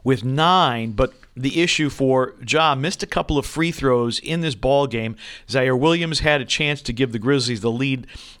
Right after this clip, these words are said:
uh, late in regulation, uh, but not able to get that done. Grizzlies do outscore the seventy-sixers thirty-one twenty-seven, and we go to overtime. But in the overtime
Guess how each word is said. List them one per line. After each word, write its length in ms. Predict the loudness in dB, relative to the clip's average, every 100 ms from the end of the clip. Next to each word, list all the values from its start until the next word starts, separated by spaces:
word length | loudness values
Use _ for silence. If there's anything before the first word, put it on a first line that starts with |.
| -8
uh, 120 | -6
late 380 | 0 2 2 0
in 160 | -2 0
regulation, 800 | 0 0 0 2 0 0 -4 -8 -18 -20 -12
uh, 140 | -12 -2
but 260 | -2 0
not 340 | -2 0 0 0
able 280 | 0 0 -2
to 140 | -4
get 280 | -2 -2 0
that 260 | -2 -2 -2
done. 380 | 0 0 -2 -10 -20 -20 _
Grizzlies 440 | 0 0 2 0 0
do 220 | -2 -2 -2
outscore 500 | -2 0 -2 2 0
the 80 | 2
seventy-sixers 720 | 0 0 -2 -4 -4 -4 -2
thirty-one 420 | -2 -2 -2 -4
twenty-seven, 680 | -4 -4 -2 -2 0 0 -4
and 200 | -6 -6
we 120 | -2
go 320 | 2 2 0 -6 -20 -12
to 340 | -4 0 -2 -4 -16 _ 2
overtime. 800 | 2 2 -2 -4 -4 -6 -8 -14 -20 -18 -18
But 400 | -2 2 2 2 -4
in 160 | -2
the 140 | 2 2
overtime 720 | 2 0 -2 0 0 -2 -8